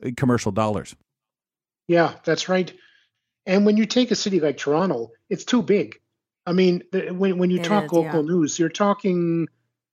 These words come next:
Speaker 2: we need to know what's happening in Scarborough or Pickering or Oshawa or some of
Speaker 3: Mm-hmm.
Speaker 2: these other places.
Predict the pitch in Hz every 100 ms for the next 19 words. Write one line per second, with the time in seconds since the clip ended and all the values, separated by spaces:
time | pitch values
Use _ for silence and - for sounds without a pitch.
0 | _ _ - 175 208 220 226 233 - 170
1 | 180 156 151 170 165 156 147 139 131 -
2 | 170 165 147 127 127 127 127 131 214 196
3 | 147 131 143 175 - 143 131 131 131 131
4 | 135 135 135 131 180 180 151 143 165 214
5 | - 147 139 151 147 139 131 -